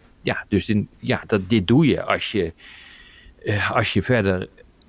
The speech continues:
niet zoveel klaar kunt maken op de grond. En dan krijg je een situatie van, als we dan toch ten onder moeten gaan, dan gaan we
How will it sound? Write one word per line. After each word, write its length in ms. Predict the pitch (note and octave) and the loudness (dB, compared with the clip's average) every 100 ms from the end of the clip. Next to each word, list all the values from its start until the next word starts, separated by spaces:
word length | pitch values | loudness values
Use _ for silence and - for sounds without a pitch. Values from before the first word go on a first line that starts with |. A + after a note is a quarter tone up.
| - A#2 | -12 -6
niet 300 | C3 B2+ G#2 | 2 2 2
zoveel 220 | G2 G#2 | 2 0
klaar 260 | A#2 B2+ G#2 | 2 0 0
kunt 160 | G2 | -2
maken 340 | G2+ G2 F2+ G#2 | 0 0 -2 -4
op 80 | - | -4
de 80 | |
grond. 380 | G#2+ D#3+ G2 - | 0 0 0 -4
En 160 | - A#2 | -2 0
dan 100 | G#2+ | 0
krijg 280 | B2+ G#2+ F2+ | 0 0 -2
je 80 | |
een 120 | F2+ F2+ | -4 -2
situatie 680 | A#2 G2+ G2+ A2+ G2+ - | -2 -2 0 -2 -2 -4
van, 160 | F#2+ G2 | -2 0
als 120 | F2+ | 0
we 100 | F#2 | 0
dan 100 | F#2+ | -2
toch 220 | F#2+ B2+ | 0 -2
ten 120 | - G#2 | 0 0
onder 240 | G2 F#2+ | 0 0
moeten 240 | F#2 F#2+ F#2+ | -2 -4 -4
gaan, 180 | F2+ F#2 | -4 -2
dan 120 | A2 | -2
gaan 260 | A2+ F#2+ | 0 0
we 200 | F2+ F#2 | 0 -2